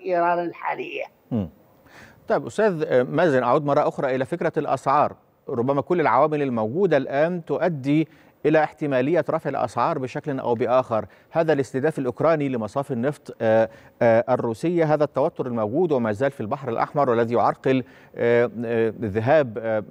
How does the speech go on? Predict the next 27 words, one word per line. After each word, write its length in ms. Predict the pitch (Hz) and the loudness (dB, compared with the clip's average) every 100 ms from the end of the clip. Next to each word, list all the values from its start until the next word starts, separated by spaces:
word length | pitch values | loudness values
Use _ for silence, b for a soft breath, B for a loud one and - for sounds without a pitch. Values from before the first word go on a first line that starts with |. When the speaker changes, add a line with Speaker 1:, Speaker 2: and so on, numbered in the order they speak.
| 107 | -10
Speaker 2:
آه، 340 | 107 107 101 - | -4 -4 -4 -6
آه، 360 | 110 104 101 98 | -4 -4 -4 -8
السفن 360 | - 156 135 | -6 -2 0
الحاملة 500 | 117 - 117 127 135 | 0 0 0 2 2
للنفط 440 | 120 104 123 - 117 | 2 -2 -4 -2 0
والغاز، 580 | 104 101 123 156 139 | 0 2 4 4 2
ربما 400 | 139 113 139 143 147 b b b - | -2 0 2 0 -2 b b b -10
سخونة 380 | - 143 226 208 | -4 0 2 2
الأوضاع 340 | 151 151 220 | 0 2 2
المستمرة 480 | 208 180 175 185 180 | 0 -2 -4 -4 -4
في 80 | 156 | -6
الشرق 380 | - 190 - | -8 -8 -4
الأوسط، 600 | 180 156 147 - 104 _ _ b b | -2 2 2 0 -6 _ _ b b
وهو 400 | 110 117 139 147 - - | 0 4 4 4 0 -6
المنطقة 640 | 113 113 107 170 - 165 | -4 -4 -4 -4 0 0
التي 260 | 127 139 139 | 2 -4 -4
تنتج 360 | 147 151 151 - - | -6 -6 -6 -6 -4
أكثر 380 | 147 - 147 143 b b 123 | -4 0 0 0 b b -10
من 120 | 120 | -6
خمسة 380 | - 165 156 131 | -2 -2 0 -2
وسبعين 320 | 120 101 151 | 0 -4 -4
في 100 | - | -4
المائة 280 | 113 143 139 | -2 0 0
من 140 | 120 | -2
حجم 260 | - 147 131 | -2 -2 -2
الإنتاج 380 | 110 107 139 139 | -6 -2 0 2
العالمي 560 | 104 107 123 135 139 | 0 0 0 0 -2